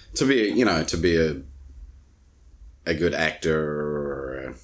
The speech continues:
good mu-, it, it just seems like a lot of them have come from maybe things not being so great.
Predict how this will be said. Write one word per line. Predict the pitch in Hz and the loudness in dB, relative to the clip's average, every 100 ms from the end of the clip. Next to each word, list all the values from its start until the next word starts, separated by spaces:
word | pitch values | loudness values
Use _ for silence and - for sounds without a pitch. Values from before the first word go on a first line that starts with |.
| - - | -20 -2
good | 80 | -2
mu-, | 76 73 73 | 0 0 0
it, | 82 | 0
it | 85 | 0
just | 82 - | 0 0
seems | - 78 | 0 2
like | 78 76 | 0 -2
a | |
lot | 73 73 | -2 -2
of | 76 | -2
them | 73 | -4
have | 71 73 65 62 - - - _ _ _ - - - - | -4 -4 -6 -10 -16 -18 -20 _ _ _ -20 -20 -16 -4
come | 90 78 | -2 -2
from | - 71 71 69 71 _ _ _ _ _ _ - | -2 -4 -2 -6 -10 _ _ _ _ _ _ -4
maybe | 78 80 71 | 0 0 0
things | 85 78 71 | -2 -2 -2
not | 78 - | -2 -4
being | 76 | -4
so | - 67 | -4 -4
great. | 76 82 - | 0 0 0